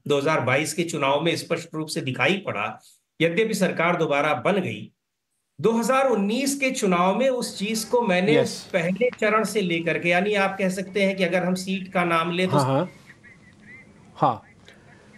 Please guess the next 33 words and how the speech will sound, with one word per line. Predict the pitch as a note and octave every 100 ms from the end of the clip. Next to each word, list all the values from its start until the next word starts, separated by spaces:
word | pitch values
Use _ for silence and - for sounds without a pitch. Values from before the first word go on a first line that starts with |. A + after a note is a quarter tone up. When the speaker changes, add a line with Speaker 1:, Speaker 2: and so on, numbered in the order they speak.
| - - -
Speaker 2:
डन | C#3+
सर, | C#3+ C3 D3+
मैं | D#3
अभी | F3+
आपके | G3+ F3+ G#3
पास | G3
वापस | E3 D3 F#3+ E3+
भी |
लौट | F3 D#3
के | -
आऊँगा। | C#3+ D#3+
आप | E3+
बड़ी, | D3 E3
काफ़ी | E3 - C#3+ C#3 E3+
अहम | D#3 D#3
बात | C#3+
बता | C3 C3 D#3+
रहे |
हैं, | F#3+
लेकिन | F3+ F#3
बड़ी | F3+ G#3+
हैरानी | C3+ B2+ E3
की | F3+
बात | C#3 B2+ B2
है। | B2+
देखिए, | C3+ F3+
कर्नाटक | E3 B2 B2 C3+ C#3+ D#3+
और | - -
केरल | C#3 D3 D#3
का | F3+
बॉर्डर | E3 A2+ A#2 B2+ E3
साझा | - B2 A#2 C#3+
है | A#2+